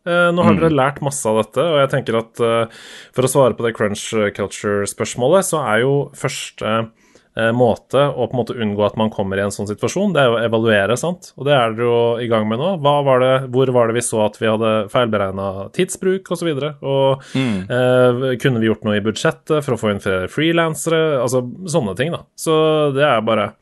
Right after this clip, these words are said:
Speaker 1: å ha en, eh, ordentlig evaluering hvor man faktisk skriver ned, sånn at neste gang man skal starte på en produksjon, så tar man opp den evalueringen og ser sånn, hva var det,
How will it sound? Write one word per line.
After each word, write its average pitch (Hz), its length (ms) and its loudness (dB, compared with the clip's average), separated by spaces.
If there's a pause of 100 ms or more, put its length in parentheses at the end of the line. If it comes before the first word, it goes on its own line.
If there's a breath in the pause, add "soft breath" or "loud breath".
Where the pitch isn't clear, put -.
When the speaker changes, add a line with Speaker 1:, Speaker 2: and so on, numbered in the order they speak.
(1000 loud breath)
Speaker 1:
å 185 80 4
ha 185 160 4
en, 190 180 2
eh, 185 320 4
ordentlig 147 300 0
evaluering 151 560 2
hvor 151 100 2
man 147 120 4
faktisk - 400 -6
skriver 107 320 0
ned, 135 300 0 (120)
sånn 120 180 0
at 127 140 0
neste 127 240 -2
gang 98 120 -2
man 107 100 0
skal 127 140 -4
starte 113 360 -2
på 110 80 0
en 104 80 -2
produksjon, 113 400 0
så - 100 -8
tar 120 380 -2
man 95 160 -8
opp - 160 -6
den 113 140 -2
evalueringen 113 600 2
og 139 80 -2
ser 123 180 2
sånn, 117 200 -2
hva 131 240 4
var 101 220 2
det, 113 120 4